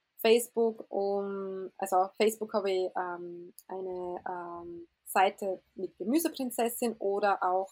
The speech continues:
eine, äh, Gruppe, die Body and Mind, ähm, na, Body and Mind Community, <laughs> das ich rausbringe. Und, äh, ich hab, ich biete immer wieder laufende so Mini-Workshops an, wo's zwei, drei Stunden gehen.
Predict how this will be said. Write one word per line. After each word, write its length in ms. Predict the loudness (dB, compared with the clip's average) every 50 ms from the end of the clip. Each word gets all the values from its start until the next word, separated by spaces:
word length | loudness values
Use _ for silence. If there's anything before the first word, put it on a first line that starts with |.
| -10 -12
eine, 760 | -10 -8 -6 -6 -6 -6 -6 -6 -6 -6 -6 -6 -6 -6 -6 -4
äh, 200 | -4 -4 -4 -4 -4 -4
Gruppe, 420 | -6 -4 -2 0 2 2 2 0 -4 _ -20 _ _ _ _ _ _ -14
die 60 | 0
Body 260 | 2 2 4 4 2
and 220 | 0 -2 -4 -6 -4
Mind, 520 | -4 -2 -2 0 -2 -2 -4 -6 -8 -10 -16 -16 _ -8
ähm, 640 | -6 -6 -6 -6 -6 -8 -8 -8 -8 -10 -10 -12 -14 _ _ _ _ _ _ _ _ _ _ _ _ _ -10 -2 -2 -2 -2 -4 -10 _ _ _ _ _ _
na, 260 | -2 0 0 0 0 -4 _ _ _ _ _ _ _ _ _ _
Body 220 | 4 6 8 8
and 200 | 8 6 4 2 2
Mind 300 | 2 2 2 2 0 -2
Community, 600 | -2 0 2 4 4 2 2 4 6 6 6 6 8
<laughs> 160 | 8 8 8
das 120 | 6 0 -2
ich 160 | -6 2 4
rausbringe. 480 | 4 4 4 2 -2 -2 -2 -2 -2 -8 _ _ -20 -20 -20 _ _ _ _ _ _
Und, 420 | 2 4 4 4 4 2 0 0 -2 -2
äh, 300 | -2 0 2 2 2 2 2 0
ich 160 | -4 -4 4 4
hab, 200 | 2 2 2 _ _
ich 120 | -8 -4
biete 200 | -4 0 2 2
immer 340 | 2 4 2 4 4 4 4
wieder 200 | 4 4 6 8
laufende 480 | 10 10 10 8 8 2 0 0 0 0
so 140 | 0 0
Mini-Workshops 760 | 0 2 2 2 2 4 6 6 6 6 4 -2 -2 -2 -2 -4
an, 320 | -2 0 0 0 0 -4
wo's 180 | -4 -8 -8 0
zwei, 200 | 2 4 4 4
drei 160 | 2 -2 -2
Stunden 340 | 0 -2 -2 -2 2 2 2
gehen. 420 | 4 4 4 4 4 2 0